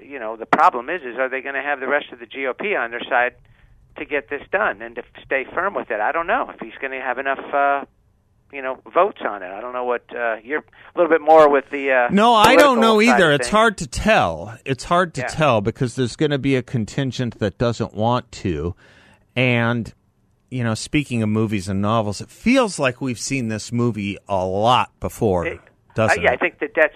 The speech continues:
Speaker 1: ceiling was, what, thirty-one point four trillion?
Speaker 2: Yeah. Yeah,
Speaker 1: And
Speaker 2: yeah.
Speaker 1: now we're up, we're up over thirty-one point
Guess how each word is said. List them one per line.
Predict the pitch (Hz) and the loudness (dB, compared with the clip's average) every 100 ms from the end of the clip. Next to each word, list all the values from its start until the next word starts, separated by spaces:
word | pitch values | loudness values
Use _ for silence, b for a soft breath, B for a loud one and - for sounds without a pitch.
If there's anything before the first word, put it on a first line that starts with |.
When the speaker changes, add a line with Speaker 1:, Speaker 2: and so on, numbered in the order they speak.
| - | -4
Speaker 1:
ceiling | 156 151 | -4 -4
was, | 131 135 | -6 -4
what, | 107 | -4
thirty-one | - 139 147 127 135 135 | 0 -2 0 -2 -4 -4
point | - 127 - | -6 -8 -4
four | 127 127 | -2 -2
trillion? | - 131 131 156 | -2 0 0 0
Speaker 2:
Yeah. | 123 123 104 98 - | 2 2 2 -4 -4
Yeah, | 113 | 0
Speaker 1:
And | 104 | 2
Speaker 2:
yeah. | |
Speaker 1:
now | 123 139 | 4 6
we're | 156 143 | 6 6
up, | 139 - 123 | 4 2 0
we're | 127 139 | 4 6
up | 156 | 6
over | 139 123 117 | 4 2 -2
thirty-one | 143 139 131 127 87 | -2 -2 -2 -6 -6
point | 123 110 | -10 -8